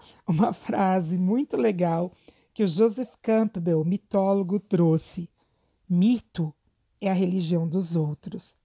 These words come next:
Essa <laughs> frase é muito boa, porque ela nos faz refletir. Só a minha forma de entender o mundo é verdadeira?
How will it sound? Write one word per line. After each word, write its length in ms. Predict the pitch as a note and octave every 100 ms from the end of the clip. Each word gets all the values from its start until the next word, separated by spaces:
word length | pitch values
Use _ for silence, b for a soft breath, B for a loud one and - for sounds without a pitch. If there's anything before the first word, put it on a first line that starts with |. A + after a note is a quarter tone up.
| _ _ b b b
Essa 260 | - - G3+
<laughs> 80 |
frase 380 | - G#3+ G#3 F#3+
é 80 | G#3
muito 500 | G3 G3 G3+ G#3 G#3
boa, 400 | F3 E3+ E3+ E3+ b b b b
porque 220 | - G3
ela 120 | G3+
nos 240 | G3+ A3+ -
faz 340 | - G#3 G3+
refletir. 760 | G3 F3+ G3 F3 - F3+ D#3 D#3 b b b b b b
Só 260 | - F#4+ F4
a 80 |
minha 300 | F3+ F3+ E3+
forma 640 | D#3 - A3 G#3+ F3+ F3 E3
de 100 | D3+
entender 460 | E3+ E3 E3+ F3+ F3
o 80 |
mundo 260 | E3+ F3+ F3
é 60 | E3
verdadeira? 920 | E3 D3+ D#3+ D3+ G3 F3 D#3+ D#3+